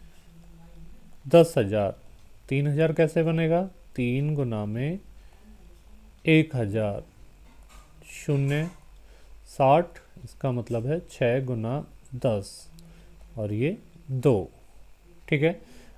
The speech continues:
अब इससे हमको दस की घात के रूप में लिखना है, तो ये जो दस हजार है, इसमें दस की घात चार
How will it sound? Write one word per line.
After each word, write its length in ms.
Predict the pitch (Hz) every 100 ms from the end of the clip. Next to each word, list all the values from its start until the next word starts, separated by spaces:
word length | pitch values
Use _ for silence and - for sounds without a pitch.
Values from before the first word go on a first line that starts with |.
| - -
अब 240 | 156 135 - -
इससे 420 | 170 - - 220
हमको 520 | 170 131 120 120 - 156 180 -
दस 260 | 117 135 -
की 160 | - 175
घात 300 | 151 160 -
के 120 | 131
रूप 180 | 117 117
में 100 | 110
लिखना 340 | 113 - 135
है, 180 | 147 190 - - - - - -
तो 60 |
ये 180 | 120 131
जो 140 | 131 139
दस 260 | 131 135 -
हजार 320 | 151 160 156
है, 300 | 151 165 196 - - - - - - - - -
इसमें 600 | 139 - 143 147 156 175 - -
दस 240 | 131 120 113
की 180 | - 160
घात 440 | 120 110 110 - 180 240 - - - - - - -
चार 320 | - 147 107